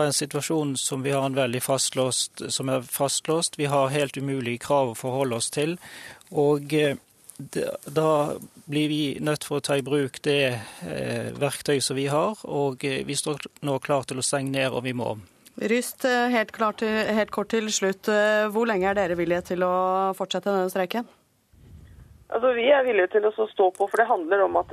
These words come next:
Speaker 3: de har ranet ifra oss den ordningen som gjør at vi kunne sikre oss. Det er ikke snakk om at det er dobbelt opp og mye bedre enn alle andre. Men det er, så, så vi er, vi er, eh, klar til å stå det vi må ut, og vi forventer fortsatt at, eh, Hanne Bjurstrøm og myndighetene holder, eh,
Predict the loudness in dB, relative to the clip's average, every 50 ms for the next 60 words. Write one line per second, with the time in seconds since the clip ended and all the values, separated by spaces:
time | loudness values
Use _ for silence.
0 | 0 2 4 6 6 4 6 6 4 4 4 4 2 2 4 4 4 4 0 -2
1 | -2 -2 -2 -2 2 2 2 2 2 -2 -2 0 2 2 0 0 0 0 2 2
2 | 2 2 0 0 2 2 2 2 0 -2 -2 -4 -2 -2 -2 -2 -2 -2 -2 -2
3 | -2 0 0 -2 0 4 4 6 6 6 4 0 -4 0 -2 0 2 2 -2 0
4 | 2 0 0 0 0 2 4 4 4 4 2 2 -2 -4 -2 -2 -2 2 2 2
5 | 0 2 2 2 2 2 2 0 -2 -2 2 2 2 2 2 0 2 2 2 2
6 | 2 2 2 2 2 2 -2 -14 -20 -20 -20 -20 -20 -20 -20 _ _ 2 2 4
7 | 6 6 6 6 4 2 0 -2 -6 -6 2 4 6 6 6 6 4 0 0 4
8 | 6 6 8 8 6 4 4 0 -4 -4 -2 0 2 2 4 4 4 4 4 4
9 | 4 4 4 4 2 2 4 4 4 4 4 2 0 -2 -2 2 2 2 4 4
10 | 4 2 2 2 2 4 4 4 2 2 2 2 2 2 0 0 2 2 4 4
11 | 2 0 0 -6 -6 0 0 0 0 0 -2 2 2 2 0 2 2 2 2 2
12 | 2 0 0 -2 -2 2 2 2 2 2 2 2 2 2 2 -2 -12 -20 -20 -20
13 | -8 0 0 2 2 2 0 2 2 2 2 2 2 2 2 2 4 2 2 4
14 | 4 4 4 4 4 2 2 4 2 2 0